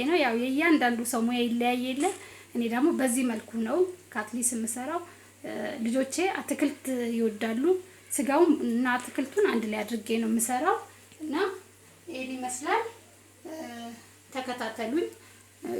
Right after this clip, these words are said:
ቅድሚያ እነዛን ሽንኩርቶቹ ምናምን እንትን ልበልና ከዛ የሚቀጥለውን የምናይ ይሆናል። ውዶችዬ፣ ይሄ የጋለ መጥበሻ ነው። መጥበሻው፣ እ፣ ትንሽ ዘይት አድርጌበታለሁ። ግሏ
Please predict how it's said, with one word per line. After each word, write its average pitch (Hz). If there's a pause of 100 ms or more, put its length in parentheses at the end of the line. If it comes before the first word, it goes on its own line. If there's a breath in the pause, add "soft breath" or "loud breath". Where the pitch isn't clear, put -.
(140)
ቅድሚያ 240
እነዛን 226
ሽንኩርቶቹ 247
ምናምን 220
እንትን 208
ልበልና 214
ከዛ 226 (240)
የሚቀጥለውን 233
የምናይ 220
ይሆናል። 240 (2750)
ውዶችዬ፣ 254
ይሄ 240
የጋለ 226
መጥበሻ 226 (120)
ነው። 320 (640 loud breath)
መጥበሻው፣ 254
እ፣ 226 (120)
ትንሽ 247
ዘይት 220
አድርጌበታለሁ። 226
ግሏ 208